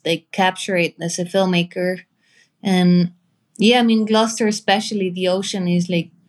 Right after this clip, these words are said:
incredible. And, and I think there's a warmness to the people as well that, that seeps through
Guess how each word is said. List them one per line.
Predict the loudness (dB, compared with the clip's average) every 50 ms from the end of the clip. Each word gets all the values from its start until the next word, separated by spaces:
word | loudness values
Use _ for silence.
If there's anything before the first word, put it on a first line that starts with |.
| _ _
incredible. | 0 0 0 0 2 2 2 2 2 0 0 0 0 2 2 2
And, | 0 0 0 -2 -2 -4 -6 _ _ _ _ _ _ _ _ _ _ _ _ _ _ _ _ _ _ _ _ _ _ _ _ _ _ _ _ _ _ _ 2
and | 4 4
I | 4
think | 4 4 4 4 2 2 -2 _ _ _ _ _ _ _ _
there's | 2 2 2 4 2 0
a | 0
warmness | 0 0 2 2 4 4 4 4 2 2 0 -2 -2
to | -2 0
the | 2 2 0
people | 0 0 0 0 0 2 2 2
as | 2 2 0 0
well | 0 2 2 2 2
that, | 0 0 -2 -2 -4 _ _ _ _ _ _ _ _ _ _ _ _ _
that | -4 -2 -2 -4 -8 _ _ _ _ _ _ _ _ _
seeps | -16 -8 -4 -2 -2 -2 -2 -6
through | -12 -8 -2 0 0 2 2 0 -4